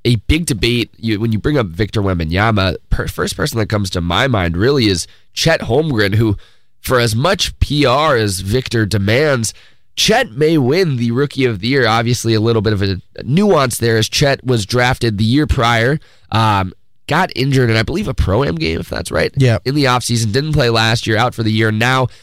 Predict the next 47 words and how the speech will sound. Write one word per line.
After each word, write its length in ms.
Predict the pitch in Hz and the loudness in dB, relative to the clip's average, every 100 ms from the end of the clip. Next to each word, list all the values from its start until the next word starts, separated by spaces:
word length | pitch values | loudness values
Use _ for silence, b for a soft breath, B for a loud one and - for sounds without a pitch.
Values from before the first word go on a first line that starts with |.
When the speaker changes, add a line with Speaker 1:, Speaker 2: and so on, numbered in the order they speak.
| B | B
Speaker 1:
making 360 | 120 156 151 143 | -2 0 0 0
his 180 | 131 98 | 2 0
N 180 | 123 139 | 0 2
B 200 | 131 120 | 2 4
A 120 | 113 | 2
debut 680 | 95 117 113 92 123 147 127 | 0 0 0 0 2 2 2
as 220 | 107 92 B B | 0 -4 B B
really 260 | - 254 175 | -4 0 0
a 60 | |
sophomore. 800 | 117 - 139 151 - 117 110 107 b b b - | 0 0 0 0 -2 0 0 0 b b b -12
Some 440 | - - 196 214 | -6 -2 -2 0
I 180 | 175 147 | 0 0
know 220 | 139 143 | 0 2
have 120 | 143 120 | 2 0
been 160 | 123 | -4
critics. 520 | - 151 147 135 - - - | 0 2 2 0 -6 -10 -8
You, 280 | 139 143 131 | -2 0 0
as 400 | 127 156 160 135 | 0 0 0 0
a 80 | 117 | -2
so-, 300 | - 135 - | 0 -2 -2
redshirt 460 | 135 180 156 135 - | -2 0 0 -2 -2
freshman, 360 | 135 139 110 | 0 0 -2
effectively 720 | 107 117 127 - 101 104 104 95 b b - - | -4 -2 -2 0 0 2 2 0 b b -20 -6
have 300 | 151 147 131 | -2 0 0
that 160 | 139 120 | 0 0
year 260 | 120 123 | 0 2
of 120 | 110 | 0
the 60 | 92 | -2
culture 440 | - 123 110 110 | 0 2 2 0
down, 260 | 95 110 104 | 0 0 -2
have 380 | 110 127 151 127 | -2 0 0 0
that 160 | 131 | -2
year 180 | 117 123 | 0 2
of 100 | 117 | 2
the 120 | 101 | 2
experience, 500 | 107 - 120 120 113 | 0 -2 0 0 0
the 100 | - | -4
travel. 640 | - - 120 120 113 117 b b b - | -4 0 2 2 0 -2 b b b -4
Um, 320 | 107 95 90 | -2 -2 -2
but 280 | - 87 - | -2 -2 -6
Chet, 400 | - - 160 - | -4 0 0 -2
man, 260 | 117 110 104 | -2 0 -2
he 280 | - 165 | -2 2
has 180 | 165 123 | 2 0
been 180 | 101 104 | -2 -4
turning 460 | - - 127 127 113 | -4 -2 0 0 0
it 320 | - - | 0 -2